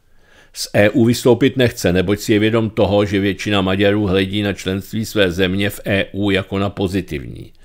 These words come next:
Server Politico v této souvislosti upozornil, že podpora členství E U přesahuje sedmdesát procent. „Orbán může kritizovat Evropskou unii,“ řekl Andráš Bíro Nať, ředitel Policy Solutions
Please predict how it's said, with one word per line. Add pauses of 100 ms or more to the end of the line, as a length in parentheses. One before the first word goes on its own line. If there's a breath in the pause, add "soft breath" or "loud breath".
(440 soft breath)
Server
Politico
v
této
souvislosti
upozornil,
že
podpora
členství
E
U
přesahuje
sedmdesát
procent. (920 soft breath)
„Orbán
může
kritizovat
Evropskou
unii,“
řekl (100)
Andráš
Bíro
Nať, (360)
ředitel
Policy (160)
Solutions